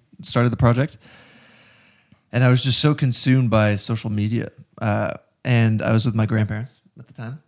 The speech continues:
And I remember my cousin took a photo with me and my granddad, uh, who was eighty-nine at the time. Um, and I was just like, I had my arm on his shoulder and I was just so happy to be with him. Um, and she took the photo with my phone and then she handed me my phone.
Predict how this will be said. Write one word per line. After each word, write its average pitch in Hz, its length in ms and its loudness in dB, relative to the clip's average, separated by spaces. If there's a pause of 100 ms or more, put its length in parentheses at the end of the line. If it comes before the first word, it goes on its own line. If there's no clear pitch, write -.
(320)
And 110 360 -4 (200)
I 110 60 -10
remember 120 420 -6
my 110 440 -8
cousin 120 600 -14
took - 180 -14
a 110 40 -12
photo 113 340 -6
with 110 160 -6 (100)
me 120 140 -4
and 110 100 -4
my 104 80 -8
granddad, 113 540 -8 (280)
uh, - 280 -12 (360)
who 117 120 -2
was 110 260 -8
eighty-nine 110 520 -4 (680)
at 110 180 -4
the - 60 -10
time. 110 580 -2
Um, 98 540 -8 (180)
and 117 160 -2
I 117 60 0
was 113 120 -6
just 110 160 -12
like, 113 180 -14
I 113 80 -10
had 117 200 -6
my 113 360 -6 (280)
arm 117 220 -2
on 113 60 -4
his 107 100 -8
shoulder 113 340 -8
and 110 100 -8
I 113 40 -8
was 113 100 -12
just 110 160 -18
so 113 80 -14
happy 113 240 -12
to 113 60 -14
be 110 120 -8
with 104 120 -10
him. 117 180 -4 (480)
Um, - 340 -10
and 127 120 -6
she 120 100 -6
took 143 140 -4
the 123 80 -8
photo 143 480 -4
with 123 140 -10
my 117 120 -4
phone 131 240 -10
and 156 100 -10
then 131 80 -8
she 113 240 -12
handed 120 280 -10
me 120 120 -12
my 113 120 -10
phone. 117 420 -12